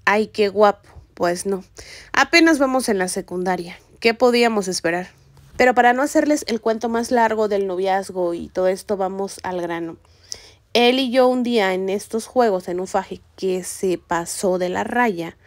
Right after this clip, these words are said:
pues fue que no nos cuidamos y yo pensé que con una vez no iba a quedar embarazada, pero así fue.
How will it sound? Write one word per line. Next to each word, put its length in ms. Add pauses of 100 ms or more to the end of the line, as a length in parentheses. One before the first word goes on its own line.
(760)
pues 760
fue 480
que 460
no 240
nos 180
cuidamos 680 (500)
y 160
yo 240
pensé 320
que 120
con 200
una 160
vez 240
no 200
iba 140
a 60
quedar 240
embarazada, 640 (160)
pero 180
así 180
fue. 200